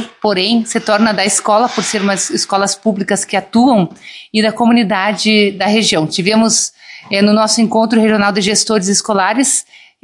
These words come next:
quinze municípios, todos, é, participantes do programa União Faz a Vida, dos outros programas de educação. E pra nós foi uma satisfação muito grande estar com esse público que estive-, esteve conosco durante o ano de dois mil e vinte e quatro,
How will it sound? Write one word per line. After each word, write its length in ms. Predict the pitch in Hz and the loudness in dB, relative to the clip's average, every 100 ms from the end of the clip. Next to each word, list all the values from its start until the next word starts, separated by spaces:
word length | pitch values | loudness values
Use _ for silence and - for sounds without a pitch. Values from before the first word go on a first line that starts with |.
| 156 | -6
quinze 240 | - 220 208 | 0 2 6
municípios, 800 | 214 214 - 233 247 277 214 - | 6 4 2 -2 0 -2 -2 -2
todos, 640 | 226 226 196 - - - - | -2 -2 -2 -4 -6 -8 -6
é, 240 | 185 185 | -4 -2
participantes 580 | 190 196 - 180 208 - | -4 -4 -4 -2 -2 -2
do 80 | 190 | -2
programa 340 | 202 180 190 | -2 0 2
União 160 | 185 185 | 0 0
Faz 140 | 190 | -4
a 60 | 190 | -2
Vida, 240 | 196 214 | 0 0
dos 120 | 180 | 0
outros 260 | 180 185 - | -2 -4 -4
programas 440 | 202 170 185 180 | -4 -2 0 0
de 60 | 190 | -2
educação. 680 | 190 185 233 - 277 330 - - - - - - - | -2 -2 -2 0 0 0 -4 -20 -20 -18 -18 -10 -2
E 300 | 226 233 233 | 2 2 0
pra 180 | 247 | 0
nós 200 | 233 233 | 2 2
foi 80 | 233 | 2
uma 140 | 247 254 | 0 0
satisfação 480 | 277 269 254 254 | -2 -2 0 2
muito 180 | 254 254 | 2 2
grande 280 | 240 240 254 | 2 2 2
estar 340 | - 220 220 | 0 -4 -4
com 100 | - | 0
esse 260 | 202 196 175 | 0 -2 -6
público 440 | - 233 247 240 | -2 0 2 0
que 140 | 185 208 | -2 -2
estive-, 420 | 180 - 185 196 | -2 -2 -2 -2
esteve 480 | 208 - - 220 226 | 0 -2 -2 -2 -2
conosco 760 | 233 208 202 214 - 202 165 - - - | 2 2 2 -2 -2 0 0 -6 -18 -2
durante 380 | 185 196 190 | 2 2 2
o 80 | 208 | 2
ano 120 | 202 | 2
de 40 | 202 | 2
dois 180 | 190 180 | 2 0
mil 60 | |
e 40 | 185 | 0
vinte 160 | 185 | -2
e 40 | - | -4
quatro, 440 | - 208 240 - | 0 0 0 -4